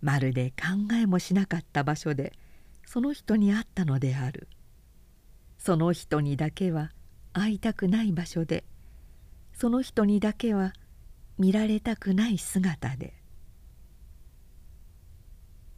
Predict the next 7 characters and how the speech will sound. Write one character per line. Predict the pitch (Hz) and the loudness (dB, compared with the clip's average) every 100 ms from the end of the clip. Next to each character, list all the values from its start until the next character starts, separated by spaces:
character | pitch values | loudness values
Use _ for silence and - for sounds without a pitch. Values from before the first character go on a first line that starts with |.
| - - - - - - - - - - - | -20 -20 -20 -20 -20 -20 -18 -20 -20 -20 -8
雨 | - 202 233 220 | 0 2 6 6
の | 180 | 4
日 | 170 - | 0 0
が | 151 135 127 | 0 0 -2
続 | - 135 143 | -2 0 2
い | 131 | 0
た。 | 127 - 120 | -2 -8 -10